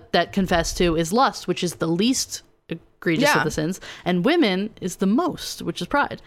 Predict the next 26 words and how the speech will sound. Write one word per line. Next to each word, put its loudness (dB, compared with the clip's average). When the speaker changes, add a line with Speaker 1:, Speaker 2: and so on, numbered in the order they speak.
Speaker 2:
Well, 4
and 6
I 4
think 2
Speaker 1:
Um, -2
Speaker 2:
part 2
of 0
that 0
is -2
because -2
also, 0
like, -2
in -2
school 0
I 2
was -2
taught, 0
like, -2
"Well, -2
it's -6
different -6
with -8
boys -10
because -8
they -8
can't -6